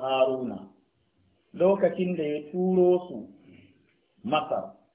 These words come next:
wajen Fir'auna da ɗan uwansa Kibbawa, abin nan Bani Isra-, abin nan Kibbawa. Ko? Wanda suka kuntata wa Bani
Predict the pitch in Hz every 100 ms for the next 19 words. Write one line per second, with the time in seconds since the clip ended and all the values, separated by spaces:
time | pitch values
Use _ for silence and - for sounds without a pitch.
0 | _ _ _ _ _ _ - 135 147 156
1 | 160 - 139 120 - 160 170 165 147 123
2 | 117 139 143 143 147 151 151 147 135 110
3 | 120 107 - 113 110 107 107 - 120 120
4 | 139 139 120 101 95 - 107 113 131 143
5 | - - - - - 143 135 117 143 -
6 | - 131 123 117 - - _ _ _ _
7 | _ _ _ _ - 165 220 - - -
8 | _ 95 - 139 135 131 123 180 147 -
9 | 185 208 196 160 - 147 135 127 123 127
10 | 147